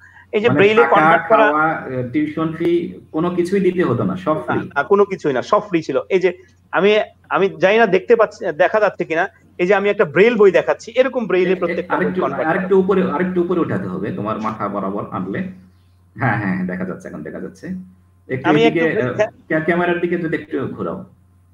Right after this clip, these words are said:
Speaker 1: হ্যাঁ, আসছে?
Speaker 2: হ্যাঁ, আসছে। লেখাটা যদি ক্যামেরার দিকে ঘোরাও, সাদা অংশটা, মানে
Speaker 1: আচ্ছা,
Speaker 2: লেখার
Speaker 1: এই-,
Speaker 2: অংশটা।
Speaker 1: এভাবে?
Speaker 2: হ্যাঁ, এইভাবে, এইভাবে, এইভাবে, হ্যাঁ।
Speaker 1: এই যে braille,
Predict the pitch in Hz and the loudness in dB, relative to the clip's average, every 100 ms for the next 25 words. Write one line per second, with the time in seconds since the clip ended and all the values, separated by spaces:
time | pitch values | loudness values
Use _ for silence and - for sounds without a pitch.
0 | _ _ 160 135 117 - 139 _ _ _ | _ _ -10 -8 -10 -12 -20 _ _ _
1 | _ _ _ - - - 160 90 _ _ | _ _ _ -12 -8 -4 -4 -6 _ _
2 | _ _ _ _ _ 127 110 120 - 143 | _ _ _ _ _ -2 0 0 0 -2
3 | 156 175 190 185 185 180 151 139 127 127 | 0 0 2 2 4 2 0 -2 -2 -4
4 | 104 123 - 120 117 113 98 101 - 185 | -2 -2 -2 -2 -2 -2 -4 -8 -10 -10
5 | - - _ _ _ _ _ _ _ _ | -14 -20 _ _ _ _ _ _ _ _
6 | _ 104 110 - 131 123 120 117 170 120 | _ -6 -2 -2 -2 -2 -2 -2 -4 -8
7 | - - - 175 190 127 - 139 117 101 | -12 -14 -4 0 0 -2 -6 -4 -2 -2
8 | 131 123 98 85 78 76 80 - 92 - | -4 -4 -6 -8 -10 -12 -14 -14 -14 -14
9 | - - - _ - - 170 151 127 131 | -18 -20 -20 _ -20 -12 -8 -6 -4 -4
10 | 107 | -4